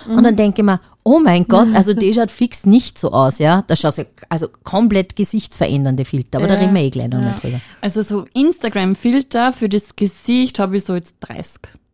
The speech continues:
Speaker 1: Okay.
Speaker 2: Mhm.
Speaker 3: am Handy.
Speaker 2: Mhm.
Speaker 3: Ja.
Speaker 2: Und die verwendest du?
Speaker 3: Die verwende ich, ja.
Speaker 2: Mhm.
Speaker 1: Und hast dann, hast, hat man da einen Favoriten sozusagen?
Speaker 3: Ich verwende eigentlich immer zwei.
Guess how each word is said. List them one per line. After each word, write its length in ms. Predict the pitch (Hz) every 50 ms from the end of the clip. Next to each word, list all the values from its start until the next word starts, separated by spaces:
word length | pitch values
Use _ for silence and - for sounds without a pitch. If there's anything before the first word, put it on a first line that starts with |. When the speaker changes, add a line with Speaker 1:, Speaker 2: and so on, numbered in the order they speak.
| _ -
Speaker 1:
Okay. 320 | - 202 190 190 196 220
Speaker 2:
Mhm. 60 | 226 233
Speaker 3:
am 100 | 175 165
Handy. 480 | 165 170 165 160 - - - - 170 _ -
Speaker 2:
Mhm. 220 | - 185 196 220 240
Speaker 3:
Ja. 240 | 175 170 175 180 - _ _ _ _ _ _ _ _ _ _ _ - -
Speaker 2:
Und 160 | - 226 226
die 60 | 269
verwendest 580 | 240 - 247 214 196 175 196 240 294 294 - -
du? 120 | 311 339 440 -
Speaker 3:
Die 80 | - 240
verwende 380 | 254 269 240 196 180 170 156 156
ich, 300 | 156 151 151 - - -
ja. 240 | - 160 170 180 202 220 _ _ _ -
Speaker 2:
Mhm. 240 | - 196 180 202 254
Speaker 1:
Und 140 | 403 220 226
hast 160 | 220 202 -
dann, 220 | 226 196 190 180 - - 180
hast, 320 | 190 202 202 - - -
hat 220 | - 190 190 -
man 80 | 208 196
da 60 | 196 190
einen 100 | 196 202
Favoriten 580 | - 190 170 185 160 160 180 - - 220 254
sozusagen? 460 | 269 302 311 - - 320 294 - -
Speaker 3:
Ich 80 | 262 254
verwende 540 | - 262 262 214 196 190 208 214 226 226 220
eigentlich 260 | 202 190 214 226 220
immer 240 | 214 226 226 220 214
zwei. 360 | - - - - - 55 -